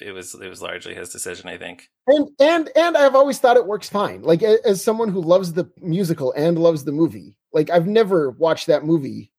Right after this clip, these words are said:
Speaker 2: you know, as a high schooler or whatever, and been like, "This is dumb.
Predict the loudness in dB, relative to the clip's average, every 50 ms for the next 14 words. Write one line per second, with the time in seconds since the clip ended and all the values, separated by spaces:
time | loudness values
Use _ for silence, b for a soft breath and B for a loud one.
0 | _ _ _ _ -6 -4 -2 -2 0 0 0 0 -2 -4 -8 -6 -2 -2 -2 -2
1 | -2 -4 -8 -8 -8 -8 -10 -10 -10 -10 -10 -10 -12 -12 -10 -8 -2 0 2 2
2 | 2 0 -4 -6 -8 _ b b b b b 2 4 4 4 4 2 0 0 -2
3 | -8 _ -6 -4 -4 -4 -4 -6 -10 -18